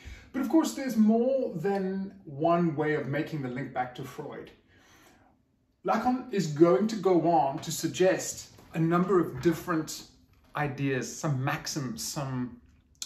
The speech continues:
uh, formulas for thinking about the unconscious.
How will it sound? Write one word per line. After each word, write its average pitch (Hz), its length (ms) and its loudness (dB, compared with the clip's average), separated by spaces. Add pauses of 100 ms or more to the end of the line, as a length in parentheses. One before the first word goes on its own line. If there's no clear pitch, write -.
uh, 113 720 -8
formulas 196 640 0
for 160 100 -6
thinking 151 360 -4
about 123 280 -4
the 127 60 -8
unconscious. - 800 -10